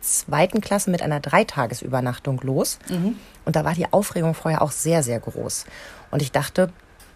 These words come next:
Speaker 1: warum denn nicht? Also der junge Mann ist ja schon wirklich sehr selbstständig. Warum sollte er das nicht hinbekommen?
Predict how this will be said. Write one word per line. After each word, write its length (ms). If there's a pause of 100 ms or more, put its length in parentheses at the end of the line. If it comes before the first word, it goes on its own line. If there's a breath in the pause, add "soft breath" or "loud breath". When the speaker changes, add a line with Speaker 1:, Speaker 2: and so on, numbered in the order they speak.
Speaker 1:
warum 320
denn 240
nicht? 300
Also 320
der 580
junge 260
Mann 180
ist 160
ja 100
schon 300
wirklich 240
sehr 160
selbstständig. 680
Warum 200
sollte 240
er 60
das 140
nicht 140
hinbekommen? 560